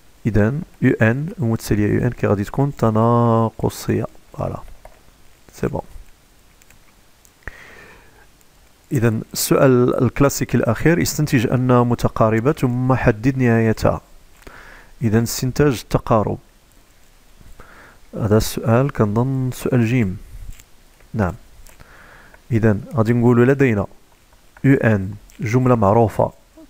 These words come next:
تناقصية كتمشي مع اش؟ مصغورة. Attention، إلا كانت تزايدية ومكبورة، تناقصية ومصغورة بماذا؟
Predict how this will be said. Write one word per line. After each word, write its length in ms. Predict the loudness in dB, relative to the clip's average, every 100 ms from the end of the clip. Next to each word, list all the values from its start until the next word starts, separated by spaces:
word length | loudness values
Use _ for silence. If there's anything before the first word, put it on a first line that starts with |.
| -2
تناقصية 1160 | 0 4 4 2 0 -4 -4 0 2 4 2 0 -8 -20 -20 -10 -6
كتمشي 340 | -6 -4 -2
مع 240 | 0 0 0
اش؟ 340 | -2 -4 -8
مصغورة. 540 | -8 -4 2 4 4 2 -6 -20 -8
Attention، 500 | -6 0 0 0 -4 -4 -10 -20 -20 -20 -14 -2
إلا 140 | 0
كانت 280 | 2 0 -2
تزايدية 720 | -2 0 4 4 4 4 4
ومكبورة، 580 | 4 2 -2 0 2 2
تناقصية 540 | 2 2 0 0 0
ومصغورة 480 | 0 0 0 2 4
بماذا؟ 500 | 2 2 2 2 -2